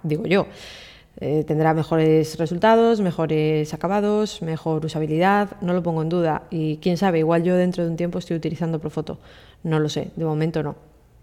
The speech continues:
A lo que voy es a que no entiendo muy bien a qué vienen este tipo de comentarios como el que me hizo esta persona. No lo entiendo muy bien y tampoco le veo importancia.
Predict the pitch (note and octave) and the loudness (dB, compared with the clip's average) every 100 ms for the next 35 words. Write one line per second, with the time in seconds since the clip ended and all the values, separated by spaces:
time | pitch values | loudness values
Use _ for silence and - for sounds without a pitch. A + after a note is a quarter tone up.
0 | _ _ - - - - F3+ E3 E3 F3+ | _ _ -20 -20 -20 -8 0 2 4 4
1 | A#3+ A3+ - - - - - - - - | 6 4 0 -8 -16 -12 -14 -16 -8 0
2 | F3+ A3+ - F#3+ E3+ D#3+ - - - - | 2 2 2 2 4 2 -2 -18 -20 -20
3 | - _ - - - - - F#3 G3 A3 | -20 _ -20 -20 -20 -20 -4 2 6 6
4 | B3+ A#3+ A#3 A#3+ A3+ G3+ G3+ G3+ G3 F#3 | 6 4 4 4 4 4 4 4 4 4
5 | G3 G#3+ F3 F3+ - - - - F#3 F#3+ | 2 2 0 -6 -12 -20 -20 -4 -2 2
6 | F#3 G3 G3 F#3 F#3 G3 G3 F#3 F3 E3+ | 4 4 2 0 -2 -4 0 0 0 -2
7 | E3 F3 F3 E3 D#3 D#3 D3+ D#3 D#3 D#3 | -2 -2 -4 -4 -4 -4 -2 -4 -4 -8
8 | D#3+ - - D#3+ D#3+ E3 - - - - | -6 -6 -6 -8 -8 -10 -16 -18 -20 -20
9 | - - - G3+ C4 C#4+ C#4 B3+ A#3+ A#3 | -20 -18 -2 4 6 4 2 2 4 4
10 | A3+ A3+ A3+ B3 - - G3+ F#3 F3+ F#3 | 6 4 2 -4 -14 -8 -2 2 2 2
11 | F#3 F#3+ G#3+ G3+ F3 F3+ F3+ F3 C#3 D#3 | 0 0 2 4 4 4 4 2 0 -4
12 | D#3 D#3 D3 - D#3 | -2 -4 -4 -6 -10